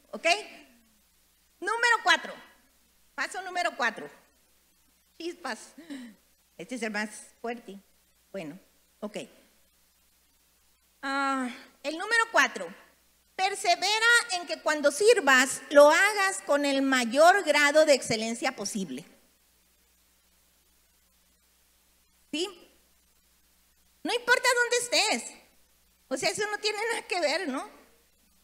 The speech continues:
Pero aquí nos enfrentamos al reto de trabajar con otros. Y es aquí donde corremos el mayor riesgo de ser piedras de tropiezo.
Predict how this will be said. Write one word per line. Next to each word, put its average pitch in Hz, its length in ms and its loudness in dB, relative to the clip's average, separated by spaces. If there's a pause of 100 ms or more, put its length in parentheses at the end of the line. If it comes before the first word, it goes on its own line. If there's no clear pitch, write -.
(840)
Pero 392 580 0 (380)
aquí 359 260 2 (100)
nos 539 200 10
enfrentamos 403 640 2
al 403 120 2
reto 330 320 -2
de 349 140 -2
trabajar 240 480 0
con 269 180 2
otros. 240 460 -2 (480)
Y 339 100 -2
es 392 180 0
aquí 453 360 -2
donde 415 300 -4
corremos 302 1040 4
el 285 180 2
mayor 269 540 2
riesgo 339 460 2
de 285 140 0
ser 262 400 -4
piedras 269 440 0
de 254 120 -2
tropiezo. 254 600 -6